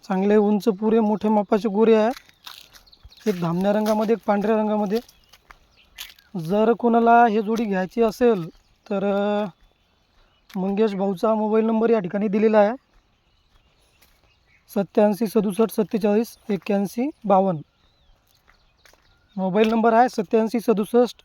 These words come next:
सत्तेचाळीस एक्क्याऐंशी बावन्न. या नंबरवर कॉल करून आपण या जोडीचा व्यवहार करू शकता. अ, कामाची न मारण्याची पूर्ण खात्री दिली आहे.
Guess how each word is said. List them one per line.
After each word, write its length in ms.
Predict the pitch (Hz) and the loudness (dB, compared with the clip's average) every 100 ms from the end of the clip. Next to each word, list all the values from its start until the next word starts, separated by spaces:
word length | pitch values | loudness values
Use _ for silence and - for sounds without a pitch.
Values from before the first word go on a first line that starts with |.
| _ | _
सत्तेचाळीस 640 | - 208 220 208 220 254 - - | -6 -4 -2 2 2 0 -6 -6
एक्क्याऐंशी 600 | 196 - 214 208 208 254 - _ - | -6 -2 -2 -2 -2 -4 -6 _ -2
बावन्न. 340 | 190 196 185 156 _ _ _ _ _ 202 | 0 2 0 -4 _ _ _ _ _ -4
या 80 | 208 | -2
नंबरवर 640 | 214 220 233 240 240 240 - | 0 0 2 4 4 2 0
कॉल 200 | 208 214 | 0 0
करून 280 | 247 240 240 | -2 0 0
आपण 420 | 220 247 247 254 - | 0 -2 -2 -4 -6
या 160 | 208 214 | -2 -2
जोडीचा 480 | 202 220 202 233 | -2 -4 -2 0
व्यवहार 360 | 233 220 214 220 208 | 0 0 0 -2 -2
करू 120 | 214 | -6
शकता. 380 | 233 185 220 269 - - _ _ _ _ - _ _ _ _ - - - 214 | -6 -4 -4 -4 -8 -20 _ _ _ _ -20 _ _ _ _ -20 -20 -14 -6
अ, 100 | 190 | -6
कामाची 600 | 208 202 208 202 233 226 | -2 2 2 0 -2 0
न 100 | 226 | 0
मारण्याची 640 | 214 208 202 208 202 226 226 | 0 0 0 -2 -4 -4 -4
पूर्ण 300 | - 208 220 | -4 -6 -6
खात्री 280 | - 185 208 | -6 -6 -4
दिली 260 | 196 214 220 | -2 0 0
आहे. 180 | 202 | 0